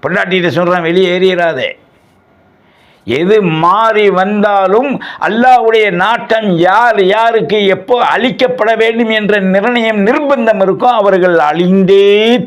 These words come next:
தீருவார்கள். எத்தகைய காரணங்களும் தேவையில்லை, இடம்பொருளும் தேவையில்லை. எத்தனை வீடு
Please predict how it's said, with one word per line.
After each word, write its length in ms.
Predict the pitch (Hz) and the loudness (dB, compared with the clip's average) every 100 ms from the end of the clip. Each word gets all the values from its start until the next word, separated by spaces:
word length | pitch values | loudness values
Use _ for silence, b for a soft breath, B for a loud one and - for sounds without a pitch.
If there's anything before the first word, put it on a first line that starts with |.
| 202 | -2
தீருவார்கள். 800 | 196 175 156 143 120 107 76 - _ _ _ _ _ _ _ _ _ _ _ - | 2 2 2 0 -2 -6 -10 -20 _ _ _ _ _ _ _ _ _ _ _ -10
எத்தகைய 540 | 120 175 147 151 139 | -6 -4 -2 -2 -4
காரணங்களும் 680 | 123 160 175 147 139 139 135 | -4 -4 -2 -2 -2 -2 -4
தேவையில்லை, 560 | 113 110 98 87 - _ _ _ _ _ _ _ _ _ _ _ | -2 -2 -4 -8 -14 _ _ _ _ _ _ _ _ _ _ _
இடம்பொருளும் 720 | 135 185 202 180 160 147 156 | -4 -2 0 0 0 -2 -2
தேவையில்லை. 580 | 135 120 107 87 78 - _ _ _ _ _ _ | -2 -2 -4 -6 -10 -18 _ _ _ _ _ _
எத்தனை 420 | 113 - 175 160 | -10 -6 -4 -4
வீடு 360 | 131 165 139 | -2 -2 -4